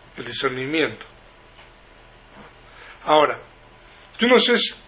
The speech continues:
qué reflexión ustedes han hecho, ah, de los dos días y medio que llevan de retiro. No sé, eh, qué diferencia ustedes ven entre la práctica de sentado y caminando,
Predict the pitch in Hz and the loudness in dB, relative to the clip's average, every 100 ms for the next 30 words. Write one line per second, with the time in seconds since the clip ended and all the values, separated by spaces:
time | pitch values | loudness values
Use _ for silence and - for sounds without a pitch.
0 | - - 208 220 - 170 - 185 180 151 | -18 2 4 4 4 2 2 -2 -2 -4
1 | 175 170 151 160 165 165 156 135 - - | 0 2 2 0 -2 0 0 0 -4 -16
2 | - - 247 131 127 123 - - 220 147 | -20 -20 -14 -10 -8 -8 -14 -20 -10 -4
3 | 139 127 170 156 143 - 113 143 156 143 | -4 2 4 4 2 -8 -12 0 2 2
4 | - - - - 156 139 156 151 139 135 | -4 -18 -20 -10 -6 0 2 2 2 2
5 | 147 143 139 - 135 120 127 147 123 101 | 2 2 -4 -6 -6 -2 -2 -2 -8 -10
6 | - - - - - - - - - - | -20 -20 -20 -20 -20 -20 -20 -20 -20 -20
7 | - - - - 269 285 226 143 165 180 | -20 -20 -20 -20 -20 -18 -10 -2 2 2
8 | - - - - - - - - 285 185 | -2 -12 -20 -20 -20 -20 -20 -20 -6 0
9 | 139 135 185 196 175 180 180 160 175 160 | 0 4 2 4 2 2 0 0 4 4
10 | 170 165 143 139 151 151 147 143 131 147 | 4 2 -2 0 2 0 2 0 0 -4
11 | 135 151 147 147 147 139 139 135 123 | -2 2 2 0 -6 -6 -2 -2 -4